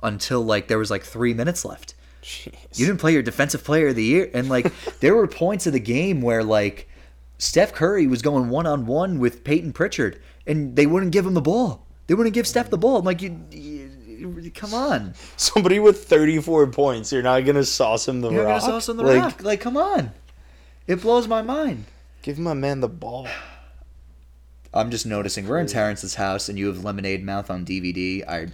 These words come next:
Speaker 1: respect that.
Speaker 2: Do I actually?
Speaker 1: Yes, that's the best D com out there.
Speaker 2: That
Speaker 1: So,
Speaker 2: was a, that was a great movie.
Speaker 1: it
Speaker 2: I haven't seen it in so long.
Speaker 1: Yes. I, I just noticed it now.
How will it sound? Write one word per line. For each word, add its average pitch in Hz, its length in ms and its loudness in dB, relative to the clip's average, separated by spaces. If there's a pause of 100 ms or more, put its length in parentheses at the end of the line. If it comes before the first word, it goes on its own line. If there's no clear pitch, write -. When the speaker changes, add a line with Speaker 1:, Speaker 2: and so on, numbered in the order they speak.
Speaker 1:
respect - 560 -10
that. 76 240 -10
Speaker 2:
Do 123 160 0
I 135 100 6
actually? 110 460 0
Speaker 1:
Yes, 87 280 -6
that's - 200 -10
the 104 100 -10
best 98 260 -8
D 98 140 -6
com 87 320 -14
out 76 220 -14
there. 64 200 -14 (440)
Speaker 2:
That - 60 -12
Speaker 1:
So, - 120 2
Speaker 2:
was 190 140 6
a, 143 80 4
that 117 240 0
was 123 180 2
a 113 60 -6
great 104 240 -4
movie. 107 240 -6
Speaker 1:
it 104 60 -4
Speaker 2:
I 113 40 -2
haven't 156 220 0
seen 120 240 -4
it 117 40 -8
in 113 120 -12
so 110 300 -8
long. 110 180 -10
Speaker 1:
Yes. 127 300 -10 (300)
I, 95 280 0 (120)
I 110 120 6
just 120 200 2
noticed 120 300 4
it 107 80 -4
now. 80 220 -10